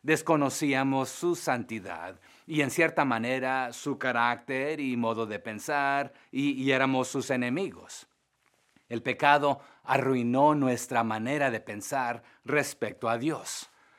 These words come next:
Cuando no estábamos en armonía con Dios, nuestra condición natural era de hostilidad a sus normas.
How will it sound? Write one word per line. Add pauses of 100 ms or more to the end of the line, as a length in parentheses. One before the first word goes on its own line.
(240)
Cuando
no
estábamos
en
armonía
con
Dios, (260)
nuestra
condición
natural
era
de
hostilidad
a
sus
normas.